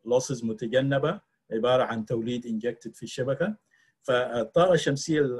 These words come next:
الخاشة بتعمل displacement للطاقة الحرارية، وفي نفس الوقت تعمل displacement للوسز. فبتقدر تحسب،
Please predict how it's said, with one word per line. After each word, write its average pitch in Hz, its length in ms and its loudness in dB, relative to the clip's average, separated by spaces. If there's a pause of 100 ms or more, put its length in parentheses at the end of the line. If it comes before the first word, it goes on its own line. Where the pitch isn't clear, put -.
الخاشة 139 580 0
بتعمل 139 440 -4
displacement 156 640 -2
للطاقة 117 1120 -2
الحرارية، 131 600 -2 (640)
وفي 113 260 0
نفس 147 200 2
الوقت 139 140 2
تعمل 135 300 0
displacement 117 580 -4
للوسز. 120 640 -6 (560)
فبتقدر 214 340 4
تحسب، 175 460 2